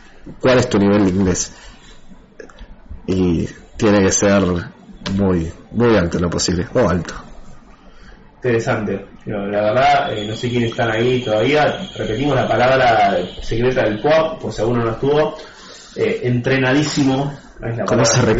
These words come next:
Speaker 1: reclama eso?
Speaker 2: Eh, en la app de pop, ¿no tenés?
Speaker 1: Ah, no.
Speaker 2: No, tenés que tener la app de pop, una billetera de Ethereum, eh, y ponerle,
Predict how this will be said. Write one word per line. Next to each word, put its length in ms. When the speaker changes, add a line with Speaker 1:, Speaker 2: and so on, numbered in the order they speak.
Speaker 1:
reclama 260
eso? 320
Speaker 2:
Eh, 260
en 80
la 120
app 100
de 80
pop, 540
¿no 100
tenés? 280
Speaker 1:
Ah, 260
no. 60
Speaker 2:
No, 180
tenés 180
que 60
tener 120
la 100
app 80
de 80
pop, 460
una 100
billetera 460
de 80
Ethereum, 480
eh, 520
y 80
ponerle, 600